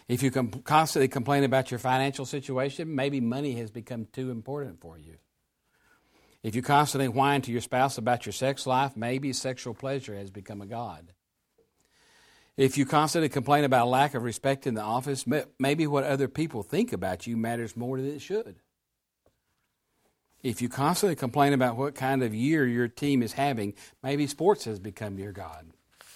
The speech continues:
What we complain about reveals what really matters to us. Whining,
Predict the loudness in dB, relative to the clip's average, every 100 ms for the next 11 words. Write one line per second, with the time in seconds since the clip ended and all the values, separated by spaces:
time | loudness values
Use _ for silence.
0 | -20 _ _ _ _ _ _ _ _ _
1 | _ _ -2 2 2 2 0 4 6 6
2 | 6 8 8 6 0 -2 2 4 2 -2
3 | -4 -2 -2 0 0 0 -2 -4 -10 -14
4 | -14 -14 -14 -18 -18 -20 _ _ _ _
5 | _ _ _ _ _ _ _ _ _ _
6 | _ -20 _ -20 -20 _ _ _ _ -20
7 | -20 _ _ _ _ _ _ _ _ _
8 | _ _ _ -20 -6 0 2 2 -2 -6